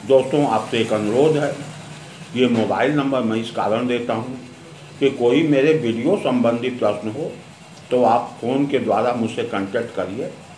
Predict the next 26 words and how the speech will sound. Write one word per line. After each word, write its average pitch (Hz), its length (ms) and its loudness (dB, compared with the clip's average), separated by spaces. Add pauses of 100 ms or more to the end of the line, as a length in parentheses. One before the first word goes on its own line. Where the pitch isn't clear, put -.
(340)
मैं 117 120 0
आपका 123 240 2
फ्री 107 320 -4
सेवा 123 360 2
कर 127 220 2
दूंगा। 135 380 -4 (640)
अगर 127 280 4
कोई 170 500 0 (800)
मित्र 120 400 -2 (640)
अपने 135 300 0
कुंडली 117 460 -2
का 143 140 -2
विशेष 104 500 0 (720)
रूप 123 180 -2
से 131 120 -2
विश्लेषण 104 680 -4
कराना 104 380 -2
चाहते 101 440 -8
हैं 151 180 -12 (480)
तो 120 60 -4
उसका 117 220 0
आपको 107 360 0
फीस - 360 -6
अदा 107 200 0
करना 92 380 -6
पड़ेगा। 101 480 -8